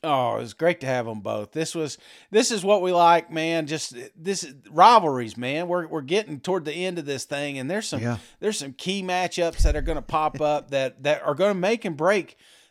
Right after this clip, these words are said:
Speaker 1: the, the, the S E C race. You know, they, uh, Kentucky may not go to an S E C championship, but they can really dictate who does. <laughs> You
Speaker 2: Mm-hmm.
Speaker 1: know what I'm saying? So this was, this was awesome, awesome content.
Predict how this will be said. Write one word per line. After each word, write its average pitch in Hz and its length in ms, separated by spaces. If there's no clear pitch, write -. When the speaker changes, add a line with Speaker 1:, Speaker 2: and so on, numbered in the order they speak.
Speaker 1:
the, 160 180
the, 135 440
the 143 200
S 190 220
E 175 60
C 180 180
race. 165 540
You 147 240
know, 135 240
they, 190 320
uh, 208 180
Kentucky 285 500
may 202 280
not 190 320
go 180 240
to 165 160
an 160 80
S 165 220
E 143 60
C 131 180
championship, 123 880
but 190 160
they 240 140
can 185 220
really 208 280
dictate 165 640
who 196 160
does. 147 580
<laughs> - 100
You 117 60
Speaker 2:
Mm-hmm. 120 340
Speaker 1:
know 214 80
what 208 160
I'm 185 100
saying? 175 460
So 156 300
this 214 220
was, 190 200
this 208 220
was 156 120
awesome, 147 540
awesome 165 340
content. 110 540